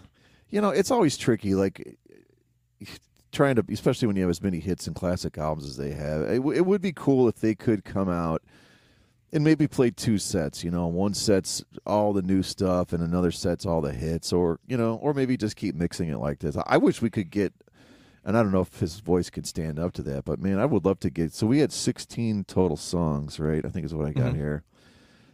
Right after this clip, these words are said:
Speaker 1: And that's counting My Empty Room, which, you know, whether or not you wanna say that's a,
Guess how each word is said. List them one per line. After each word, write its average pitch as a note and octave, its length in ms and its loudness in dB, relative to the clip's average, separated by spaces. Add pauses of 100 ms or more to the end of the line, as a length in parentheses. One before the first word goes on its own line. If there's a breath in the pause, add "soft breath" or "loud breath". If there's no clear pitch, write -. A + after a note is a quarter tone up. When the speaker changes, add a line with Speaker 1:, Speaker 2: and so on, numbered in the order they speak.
(140 soft breath)
Speaker 1:
And B2+ 140 4
that's D#3 160 4
counting A2 640 4 (520)
My G2+ 260 2
Empty F2 260 0
Room, E2 360 0
which, - 380 -4 (320)
you D2+ 80 -8
know, D2+ 140 -4
whether D2+ 240 -2
or - 20 -4
not D2 220 -4
you E2 80 -8
wanna C#2 140 -4
say D2+ 200 -6
that's D2 280 -6
a, C#2 120 -6